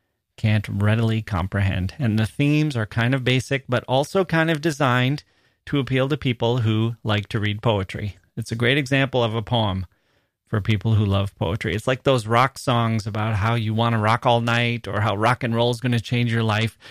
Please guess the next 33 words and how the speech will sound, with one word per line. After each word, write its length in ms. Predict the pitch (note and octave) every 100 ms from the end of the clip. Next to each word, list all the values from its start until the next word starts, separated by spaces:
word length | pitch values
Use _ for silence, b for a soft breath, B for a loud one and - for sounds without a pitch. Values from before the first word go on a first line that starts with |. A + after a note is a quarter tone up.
| B
Who 180 | - F#3
cares? 640 | - D#3 E3+ G3 A3 -
Well, 380 | - B2+ C#3+ F#3+
people 340 | A#2+ A2+ C#3 B2
who 140 | C3+
are 160 | A#2+ G#2+
at 160 | G#2
a 80 | B2
rock 280 | G#2+ G2 -
and 120 | A#2+
roll 200 | D#3 C3
concert 520 | - G#2+ F#2+ F#2+ G2+
do. 240 | G#2 G2 F2+ _ _ _ _ _ _ _ _
Who 140 | E3 F3+
cares 540 | - C#3 C#3 D#3 D3
that 200 | A#2+ -
the 60 | A2
poet's 440 | C3 B2+ C3+ -
love 340 | A#2+ C3 C3
will 180 | A#2 G2+
last 400 | G#2 A#2 B2+ -
eternally 600 | A2+ - C3+ C#3 C3+ C#3
through 240 | C3 A2+ A#2
his 260 | A2 G#2+
lines 340 | A2+ A#2+ C3+ A#2
of 120 | F#2+
poetry? 720 | B2+ B2 C3 - C3+ C#3 - _ _ -
The 60 | G#2+
major 300 | G#2+ G#2+ A2
theme 440 | A#2+ A2 A2+ G#2 _ _ _ _ _ _
of 140 | B2+ G#2
Sonnet 340 | G#2+ G#2+ G#2+
eighteen. 460 | A2 - A2+ A2+